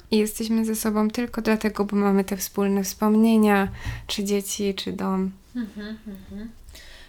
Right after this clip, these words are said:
Speaker 2: No, mam wrażenie, że, e, mam,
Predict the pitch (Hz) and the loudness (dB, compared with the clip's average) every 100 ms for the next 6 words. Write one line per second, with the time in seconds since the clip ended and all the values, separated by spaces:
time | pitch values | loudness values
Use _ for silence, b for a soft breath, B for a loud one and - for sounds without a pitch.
0 | B 277 277 269 254 247 233 254 254 254 | B 0 2 4 2 -2 -2 -2 -2 -4
1 | 240 233 220 226 226 - B B B B | -6 -4 -2 -2 -6 -14 B B B B
2 | 262 233 226 220 220 214 214 214 226 - | -8 -6 -4 -4 -6 -6 -8 -10 -14 -18
3 | - - - - _ - 240 233 233 233 | -20 -20 -20 -20 _ -14 -8 -6 -6 -10
4 | 233 | -14